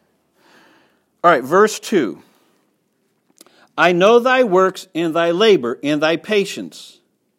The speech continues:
and how thou canst not bear them which are evil. And thou hast tried them which say they are apostles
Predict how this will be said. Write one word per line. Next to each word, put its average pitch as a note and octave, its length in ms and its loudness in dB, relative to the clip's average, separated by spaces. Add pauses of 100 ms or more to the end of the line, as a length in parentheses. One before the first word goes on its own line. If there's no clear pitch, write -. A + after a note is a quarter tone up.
(560)
and D3+ 120 -6
how F#3+ 260 0
thou F3+ 220 2
canst G3+ 380 -8
not A3 240 -6
bear F#3+ 260 0
them D3+ 220 -4
which D#3 200 -4
are C#3+ 220 -4
evil. F3 440 -6 (1300)
And F3 240 -2
thou G3+ 240 0
hast F3+ 480 -4
tried B3 480 -4
them G#3 240 -2
which F3 180 -4
say A#3 380 -4
they A#3+ 260 -2
are F#3+ 340 -4
apostles F#3 760 -4